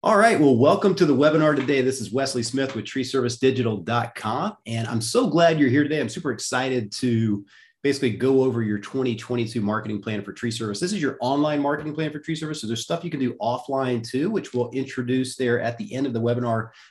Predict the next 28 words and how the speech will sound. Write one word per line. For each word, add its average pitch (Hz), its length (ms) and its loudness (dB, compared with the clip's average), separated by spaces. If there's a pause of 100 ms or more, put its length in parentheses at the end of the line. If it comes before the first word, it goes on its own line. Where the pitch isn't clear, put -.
Got 135 120 -2
a 123 40 -4
couple 123 240 -2
of 90 100 -2
very 120 220 4
effective 113 340 -4
strategies 104 640 -4
offline 113 520 -2
that 98 60 -8
are 92 80 -8
working 92 320 -10
very 110 280 -2
good 110 100 -2
in 101 80 -4
today's 104 320 -6
market. 127 400 -2
Some 139 140 -2
of 135 40 0
the 120 60 0
things 120 220 -2
you 107 80 -2
may 185 160 -2
already 123 160 -2
be 107 140 -2
doing, 135 440 0 (440)
but 120 180 0
we're 147 120 0
gonna 160 260 -2